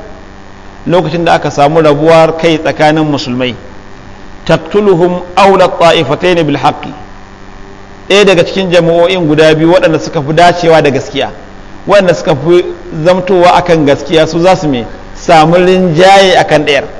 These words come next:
Haka kuma ya faru. Kai, a ruwayar da malam ya kawo mana ta, a ƙasa, cikin Musannaf na Ibn Abi Shayba, da littafin As-Sunan Al-Kubra na Imam Al-Baihaqi,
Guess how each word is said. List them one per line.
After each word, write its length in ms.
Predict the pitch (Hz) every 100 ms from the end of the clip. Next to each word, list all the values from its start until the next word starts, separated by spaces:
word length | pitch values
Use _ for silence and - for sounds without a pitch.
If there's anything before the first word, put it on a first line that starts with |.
| -
Haka 160 | 202 185
kuma 200 | 175 165
ya 60 |
faru. 220 | 147 123 - - - - - - - - - - - -
Kai, 240 | - 220 127 - - - -
a 120 | 170
ruwayar 280 | 170 226 240
da 100 | 196
malam 260 | 208 214 190
ya 60 |
kawo 240 | 190 196 196
mana 180 | 190 175
ta, 280 | - - -
a 100 | 180
ƙasa, 300 | 196 156 - - - - - - - - - -
cikin 240 | 185 214
Musannaf 400 | 208 185 214 202 185
na 100 | 196
Ibn 180 | 185
Abi 280 | 180 180 165
Shayba, 420 | 165 190 180 180 180 - - - - - - - -
da 80 | 160
littafin 720 | 185 214 208 190 180 151 135 - -
As-Sunan 380 | 165 170 196 185
Al-Kubra 420 | 165 202 180 175
na 60 | 185
Imam 200 | 175 170
Al-Baihaqi, 580 | 160 165 160 156 151